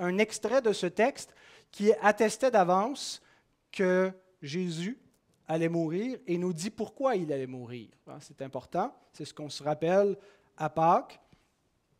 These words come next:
Ésaïe cinquante-trois, le prophète Ésaïe a écrit sept siècles avant Jésus.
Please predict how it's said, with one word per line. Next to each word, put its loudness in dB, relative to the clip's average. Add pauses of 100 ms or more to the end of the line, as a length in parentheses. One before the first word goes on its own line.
(280)
Ésaïe 6
cinquante-trois, 2
le -6
prophète -2
Ésaïe 0
a 2
écrit -4
sept -2
siècles 0
avant 0
Jésus. -4